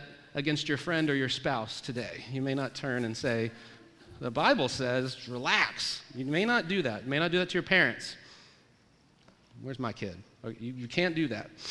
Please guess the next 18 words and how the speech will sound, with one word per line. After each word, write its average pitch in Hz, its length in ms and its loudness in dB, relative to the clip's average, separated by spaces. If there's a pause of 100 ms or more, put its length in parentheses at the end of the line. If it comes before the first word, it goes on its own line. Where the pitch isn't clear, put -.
(840)
What 220 180 10
I'm 254 100 10
trying 254 260 10
to 233 60 8
do 262 200 10
here 233 180 12
is 185 100 8
to - 80 6
get 233 220 10
you 220 80 6
to 208 160 6
relax, 175 760 10 (1700)
not 175 220 6
be 214 120 8
so 214 180 8
preoccupied 175 840 10
with 131 220 2
getting, 135 480 10